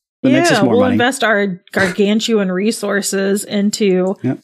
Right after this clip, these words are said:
Speaker 2: making the planet a better place.
Speaker 1: Yeah.
Speaker 2: Yeah.
Speaker 1: I mean, plastics
Speaker 2: Instead
Speaker 1: are useful,
Speaker 2: of lying to
Speaker 1: right? So,
Speaker 2: people about
Speaker 1: like
Speaker 2: recycling. Rah!
Speaker 1: Yeah.
Speaker 2: <sighs> Yeah. I was reading an article yesterday about,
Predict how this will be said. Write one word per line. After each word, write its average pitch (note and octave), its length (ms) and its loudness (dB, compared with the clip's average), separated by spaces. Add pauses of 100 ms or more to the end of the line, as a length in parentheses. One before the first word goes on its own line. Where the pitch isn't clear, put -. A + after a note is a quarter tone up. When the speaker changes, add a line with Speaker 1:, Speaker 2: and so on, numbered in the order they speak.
(120)
Speaker 2:
making G#3 320 -4
the F#3+ 80 -2
planet G3 420 -2
a F3 60 -2
better E3+ 360 -4
place. F3 600 -6 (560)
Speaker 1:
Yeah. C#3 140 0
Speaker 2:
Yeah. C#3 180 -8
Speaker 1:
I - 20 2
mean, E3+ 120 2
plastics G3 420 0
Speaker 2:
Instead G#3+ 300 4
Speaker 1:
are G#3+ 60 0
useful, - 120 2
Speaker 2:
of G#3 60 2
lying G#3 420 4
to - 60 2
Speaker 1:
right? - 100 -4
So, A#3+ 100 0
Speaker 2:
people C#3+ 220 4
about G3+ 260 0
Speaker 1:
like G#3+ 120 -2
Speaker 2:
recycling. G3 640 -4 (100)
Rah! B3 460 0 (140)
Speaker 1:
Yeah. A#2+ 340 -2
Speaker 2:
<sighs> - 60 -12 (1400)
Yeah. G3 400 -2 (640)
I B3 120 -2
was B3 180 0
reading A3 200 2
an F#3+ 80 0
article F#3 960 0
yesterday B3+ 760 -4
about, F#3 720 -2